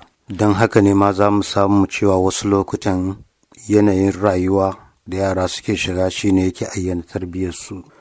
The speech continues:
Musamman ma al'ummar da take za ta haifo yara ta sake su a titi, kuma aƙidar komai a jingina shi da Allah ba ta ɗaukan mataki ba ta yi ƙamari a cikin al'umma irin tamu.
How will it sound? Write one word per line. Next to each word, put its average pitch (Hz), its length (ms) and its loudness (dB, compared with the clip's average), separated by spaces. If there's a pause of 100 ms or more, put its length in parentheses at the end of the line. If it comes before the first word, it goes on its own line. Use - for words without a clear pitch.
(160)
Musamman 120 480 2
ma 110 240 2
al'ummar 110 460 0
da 98 100 -4
take 110 340 -6
za 98 260 -2
ta 95 200 -4
haifo 98 440 -4
yara 95 300 0
ta - 120 -8
sake - 300 -6
su - 120 -8
a 92 80 -10
titi, 98 480 -8 (160)
kuma 101 640 2 (280)
aƙidar 113 840 2 (240)
komai 113 800 2 (320)
a 110 80 -6
jingina 107 560 2
shi - 140 -2
da 90 140 -6
Allah 104 440 -2 (220)
ba 95 200 -2
ta 104 220 0
ɗaukan 101 400 -4
mataki 95 480 -2
ba 92 120 -6
ta - 140 -10
yi 98 80 -2
ƙamari 95 680 -2 (240)
a 92 40 -10
cikin 104 360 -4
al'umma 101 480 -2
irin 95 320 0
tamu. 104 400 -2